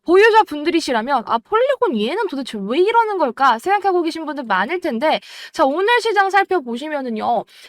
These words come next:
그 업비트, 거래 대금적인 측면으로 봤을 때도 불장입니다. 이렇게 화끈하게 올려주는 코인들이 상당히 많은데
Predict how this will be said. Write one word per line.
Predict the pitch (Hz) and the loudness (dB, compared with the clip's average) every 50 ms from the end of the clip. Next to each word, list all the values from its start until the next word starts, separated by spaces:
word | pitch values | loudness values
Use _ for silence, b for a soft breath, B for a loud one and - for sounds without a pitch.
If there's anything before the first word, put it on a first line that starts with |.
| B | B
그 | - - - | -16 -14 -2
업비트, | - 233 240 - _ 427 427 - - - 190 175 - | -2 -2 -2 0 _ -2 -2 0 -2 -4 -6 -4 -6
거래 | - - 262 254 277 392 415 370 | -6 0 2 2 4 4 2 2
대금적인 | 427 415 349 392 370 349 359 320 349 349 | 2 0 0 0 -2 -2 -2 -2 -4 -6
측면으로 | - - 466 480 508 494 440 453 381 359 | -8 -8 -6 -2 -2 0 0 0 -2 -2
봤을 | - - - - 185 - - 359 381 | -4 -6 -8 -10 -10 -4 -2 -2 -2
때도 | 359 - 240 226 285 269 233 - _ | 0 -2 -4 -4 -6 -8 -8 -10 _
불장입니다. | 240 240 262 240 359 403 440 415 320 240 233 196 180 160 - b b b b b b | -10 -8 -6 -2 -2 -2 -2 -2 -6 -6 -6 -6 -8 -8 -8 b b b b b b
이렇게 | b 349 415 381 392 359 | b -2 -2 -2 -2 -4
화끈하게 | - - 466 - - 494 494 392 - 240 302 285 | -2 -4 -4 -4 -4 0 0 0 0 0 -2 -2
올려주는 | 233 226 254 302 349 359 370 415 359 381 381 370 370 - | -2 -4 0 4 4 6 6 4 2 0 -2 -4 -4 -4
코인들이 | - 392 415 403 370 349 320 339 330 | -4 -2 -2 0 -2 -2 -2 -2 -2
상당히 | 330 359 359 359 359 370 370 370 349 | -2 -4 -4 0 0 0 0 -2 -4
많은데 | 254 185 180 220 294 277 277 330 294 196 | -4 -6 -6 -6 -8 -6 -2 -2 -2 -2